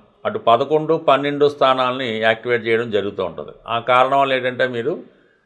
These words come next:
ఎంత ధనాన్నైనా ఎవరో ఒకరు సహకరించడం, దాన్ని ఫుల్ఫిల్ చేయడం జరుగుతూ ఉంటుంది. ఇందులో అంటే వేస్ట్ ఏమి ఉండదు. పిల్లల యొక్క కోరికలు, వారి చదువులు, వారికి ఏదో కొని పెట్టడంలోనే ఉంటుంది తప్ప ఇది సెంటిమెంట్కి సంబంధించింది,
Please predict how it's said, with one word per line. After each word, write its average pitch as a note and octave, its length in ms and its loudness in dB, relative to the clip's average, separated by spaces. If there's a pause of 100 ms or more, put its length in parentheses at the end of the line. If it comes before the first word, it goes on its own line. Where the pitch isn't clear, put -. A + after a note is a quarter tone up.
(140)
ఎంత B2 280 -2
ధనాన్నైనా D3+ 760 2 (840)
ఎవరో C3+ 340 8
ఒకరు C#3+ 160 4
సహకరించడం, C3 720 0 (220)
దాన్ని B2 240 0
ఫుల్ఫిల్ B2+ 460 -6
చేయడం B2+ 240 0
జరుగుతూ A2 320 0
ఉంటుంది. G#2+ 320 -4
ఇందులో D3+ 260 -2
అంటే F3+ 180 -2
వేస్ట్ D3+ 420 0
ఏమి F#3 140 4
ఉండదు. E3+ 280 0 (180)
పిల్లల C3+ 280 0
యొక్క C#3+ 220 0
కోరికలు, C3+ 500 0
వారి C#3+ 300 2 (100)
చదువులు, B2+ 440 0 (560)
వారికి C3+ 340 2
ఏదో C#3 180 4
కొని C3+ 260 -2
పెట్టడంలోనే C3 640 0
ఉంటుంది C3 380 -4
తప్ప C3 140 0
ఇది C3 360 -2
సెంటిమెంట్కి C#3 640 -2
సంబంధించింది, C#3+ 800 -4